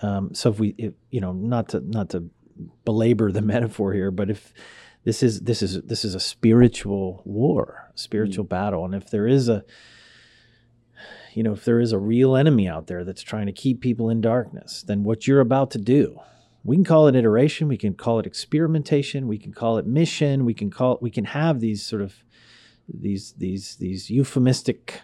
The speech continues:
Speaker 1: ways of talking about, well, what you're actually doing is you're actually going and trying to, to take something from the enemy,
Speaker 2: Mm.
Speaker 1: take someone from the enemy. The great prize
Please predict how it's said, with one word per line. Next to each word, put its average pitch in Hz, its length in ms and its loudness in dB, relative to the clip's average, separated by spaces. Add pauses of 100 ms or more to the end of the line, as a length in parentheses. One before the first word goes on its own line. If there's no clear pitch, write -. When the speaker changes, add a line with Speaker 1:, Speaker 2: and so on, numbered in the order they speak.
Speaker 1:
ways 120 320 2
of 117 100 -2
talking 123 340 2
about, 104 220 2
well, 101 100 -4
what 127 240 2
you're 110 120 2
actually 104 340 -2
doing 151 420 6
is 95 160 -2
you're 104 100 0
actually 107 280 -4
going 104 260 -2
and 92 100 -6
trying 98 400 -6
to, 90 300 -8 (100)
to 90 440 -8 (1400)
take 110 280 0
something - 480 -12 (160)
from 95 140 -8
the 82 100 -8
enemy, 69 420 -14 (340)
Speaker 2:
Mm. 95 260 -6
Speaker 1:
take - 140 -12
someone 92 640 -6 (160)
from 82 160 -14
the - 100 -12
enemy. - 300 -16
The 110 80 -8
great 101 260 -2
prize 98 800 -4